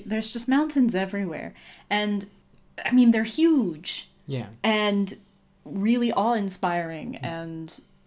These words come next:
Speaker 1: just incredible. Like, you can see mountains in the distance and not really think about it, but then
Speaker 2: Mm-hmm.
Speaker 1: you get up close to one, it's like, "Holy shit."
Speaker 2: Yeah.
Speaker 1: So it's easy to see why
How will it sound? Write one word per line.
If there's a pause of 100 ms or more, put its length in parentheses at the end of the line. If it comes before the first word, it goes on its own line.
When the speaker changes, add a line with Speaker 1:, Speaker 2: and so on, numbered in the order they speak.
(160)
Speaker 1:
just
incredible. (1000)
Like,
you
can
see
mountains
in
the
distance
and
not
really
think
about
it,
but
then
Speaker 2:
Mm-hmm.
Speaker 1:
you
get
up
close
to
one,
it's
like,
"Holy
shit." (180)
Speaker 2:
Yeah. (460)
Speaker 1:
So
it's (840)
easy
to
see
why